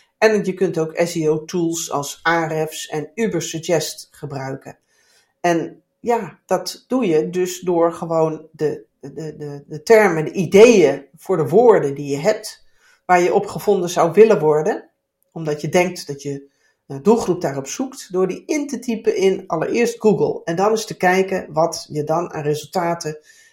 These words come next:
te, te zien krijgt. En zit je daarmee, zie je daarmee een omveld, hè, een, een, eh, ja, een aantal resultaten waarvan je denkt, ja, dat is mijn markt, daar pas ik bij, daar hoor ik bij.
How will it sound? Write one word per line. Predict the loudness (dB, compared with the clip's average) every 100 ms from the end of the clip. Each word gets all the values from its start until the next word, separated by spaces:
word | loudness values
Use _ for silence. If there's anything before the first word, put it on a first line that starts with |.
| _
te, | -2 -2 -2 -6
te | -6
zien | -2 -4 -2
krijgt. | 0 0 0 -4 -18 -20 _ _ _
En | -4 -4 -4 -12 _ _ _ _
zit | -10 -2 -2 0
je | 2
daarmee, | 2 0 0 2 2 0 -6
zie | -6 -2 4 6
je | 6
daarmee | 4 2 0 0 -2 -4
een | -6 -6 -8 -16 _
omveld, | -4 -4 -2 0 2 0 -4 -16 _
hè, | -8 -6 -4 -6
een, | -6 -6
een, | -10 -10
eh, | -10 -8 -8 -10 -12 -16 _
ja, | -10 -8 -8 -8
een | -8 -2
aantal | -2 0 0
resultaten | -2 -2 0 2 2 2
waarvan | 0 0 -2
je | -2
denkt, | -2 -2 2
ja, | 2 0 -8 _ _ _
dat | 4 6
is | 4 0
mijn | -4 -4
markt, | -4 -4 -6 -14 -4
daar | 0 2
pas | 2 0
ik | -2 -2
bij, | 0 0 -2
daar | -4 -2
hoor | 4 4
ik | 4
bij. | 2 0 -2 -8